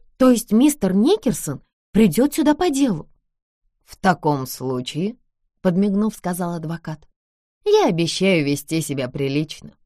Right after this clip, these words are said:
и не расспрашивать молодого человека о его намерениях, чтобы тебя не смущать».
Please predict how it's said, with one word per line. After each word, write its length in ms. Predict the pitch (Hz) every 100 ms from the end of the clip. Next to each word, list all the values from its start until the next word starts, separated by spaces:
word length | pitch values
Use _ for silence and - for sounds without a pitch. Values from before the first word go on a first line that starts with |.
| _ _ -
и 160 | 180
не 120 | 185
расспрашивать 800 | 170 165 - 147 151 196 170 165
молодого 460 | 147 139 135 135 131
человека 500 | - 135 135 135 143
о 40 |
его 180 | 135 131
намерениях, 720 | 139 127 135 196 247 247 247 _ _ -
чтобы 320 | - 185 165
тебя 240 | 143 143
не 120 | 143
смущать». 680 | 135 131 131 - - 117 -